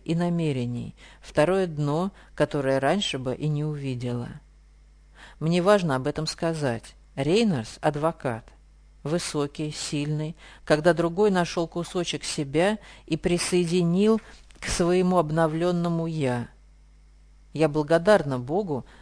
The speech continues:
за соприкосновение с обнаженной истиной.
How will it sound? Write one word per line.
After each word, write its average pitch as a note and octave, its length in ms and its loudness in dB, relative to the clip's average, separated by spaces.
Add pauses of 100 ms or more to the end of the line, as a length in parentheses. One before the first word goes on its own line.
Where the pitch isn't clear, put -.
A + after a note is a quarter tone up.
за C#3+ 200 -4
соприкосновение E3 1300 -2
с - 100 -8
обнаженной C#3 640 -4
истиной. B2 760 -8